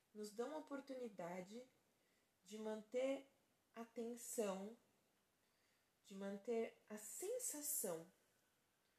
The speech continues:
por todo o seu espaço. E aí, eu pergunto: que tipo de sentimento intenso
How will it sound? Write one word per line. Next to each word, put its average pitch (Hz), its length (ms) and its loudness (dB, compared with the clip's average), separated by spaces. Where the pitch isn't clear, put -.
por 240 200 -10
todo 320 340 4
o 294 40 -2
seu 285 280 4
espaço. 180 760 -4
E 269 140 0
aí, 247 540 2
eu 277 120 -4
pergunto: 208 800 -4
que 285 120 -10
tipo - 520 0
de 302 160 -4
sentimento 277 880 0
intenso 220 840 -4